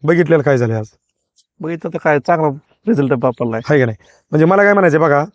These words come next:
Speaker 1: मला मी तुम्हाला काय गोष्टी काय विचारतोय की आज तुमच्यासारखे स्टेटस बघणारे, व्हिडिओ बघणारे खूप आहेत शेतकरी, पण आपण ज्या वेळेस निर्णय घेऊ ना साहेब,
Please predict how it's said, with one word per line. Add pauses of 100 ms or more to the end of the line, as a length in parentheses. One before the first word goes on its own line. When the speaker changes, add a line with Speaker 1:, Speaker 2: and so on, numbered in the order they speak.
(600)
Speaker 1:
मला
मी
तुम्हाला
काय
गोष्टी
काय
विचारतोय (400)
की
आज
तुमच्यासारखे
स्टेटस
बघणारे,
व्हिडिओ
बघणारे (340)
खूप (260)
आहेत
शेतकरी, (380)
पण
आपण
ज्या
वेळेस
निर्णय
घेऊ
ना
साहेब,